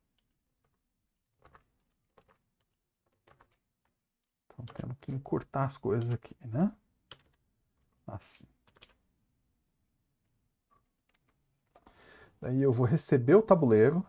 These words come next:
Não vou ler desse jeito aqui, não. Vamos fazer assim. O tabuleiro é igual a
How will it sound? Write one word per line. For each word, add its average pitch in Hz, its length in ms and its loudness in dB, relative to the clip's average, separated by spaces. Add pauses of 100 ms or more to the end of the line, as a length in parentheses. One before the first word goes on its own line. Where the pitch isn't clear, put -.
(140)
Não 147 240 -4
vou 170 160 0
ler 139 120 2
desse 139 260 -4
jeito 135 280 -4
aqui, - 160 -12
não. - 120 -12 (3750)
Vamos 110 240 -6
fazer 110 320 2
assim. - 320 -4 (320)
O 135 100 -8
tabuleiro 117 680 4
é 117 80 6
igual 110 440 6
a 110 140 0